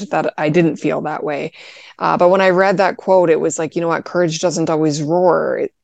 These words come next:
it's sometimes just this quiet voice. It doesn't always have to be this, like, "You know what? I got this. I'm gonna overcome this. I can do this." Sometimes you're gonna try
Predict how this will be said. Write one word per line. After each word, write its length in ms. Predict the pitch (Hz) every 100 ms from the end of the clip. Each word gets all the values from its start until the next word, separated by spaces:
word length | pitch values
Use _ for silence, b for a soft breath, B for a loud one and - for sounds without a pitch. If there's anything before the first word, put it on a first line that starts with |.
| _ -
it's 160 | 156 -
sometimes 440 | 165 160 190 175
just 140 | 190 190
this 140 | -
quiet 400 | - 180 180 175
voice. 320 | 160 139 -
It 140 | - -
doesn't 260 | 175 214
always 400 | - 180 180 175
have 200 | - 175 -
to 80 |
be 200 | 151 170
this, 300 | 160 160 -
like, 240 | 165 156 190
"You 80 | 196
know 100 | 226
what? 140 | 208
I 80 | 185
got 380 | 156 170 196 202
this. 280 | 196 175 - B B
I'm 160 | 180 190
gonna 160 | 180
overcome 640 | 156 165 156 - 190 185 175
this. 320 | 170 165 -
I 160 | 165 165
can 180 | 170
do 240 | - 180 208
this." 340 | 160 151 - B B B
Sometimes 600 | 202 190 208 190 180 190
you're 120 | 170
gonna 320 | 180 180 156 - - _
try 580 | - - 165 165 175